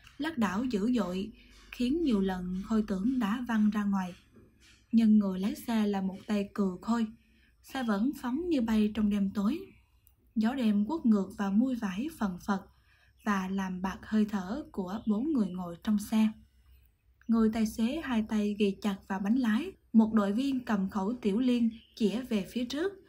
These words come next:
hướng đào tẩu của bọn đồng lõa Tư Môn. Và viên sĩ quan chỉ huy, với Khôi, ngồi bàng hoàng không hiểu đang sống thật hay mộng. Viên sĩ quan hét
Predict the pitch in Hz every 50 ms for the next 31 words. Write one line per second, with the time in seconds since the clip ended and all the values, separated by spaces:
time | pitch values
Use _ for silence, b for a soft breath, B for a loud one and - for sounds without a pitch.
0 | b b b b b b b b - 240 233 269 339 285 226 202 190 - 196 180
1 | 180 220 285 - - - 190 190 233 269 - 208 190 185 190 190 190 185 180 180
2 | 180 175 190 254 - - 247 220 208 214 220 220 214 214 B B B B B B
3 | B B B _ _ - 208 226 214 202 208 226 233 226 220 214 - 202 202 220
4 | - 240 220 214 208 214 214 - 202 226 220 233 233 226 226 220 B B B B
5 | B B B B - - 233 294 311 - - 226 220 220 214 220 B B B B
6 | B - 226 226 214 208 208 220 214 202 196 208 208 202 196 202 220 - 262 254
7 | 226 208 170 185 240 294 - - 220 202 202 196 - - 214 202 240 320 - -
8 | 208 202 - - - - 220 214 202 202 185 175 170 180 190 220 - b b b
9 | b b b b b b _ _ - - 240 226 214 214 - 208 202 226 247 226
10 | 214 202 208 202 226 262 330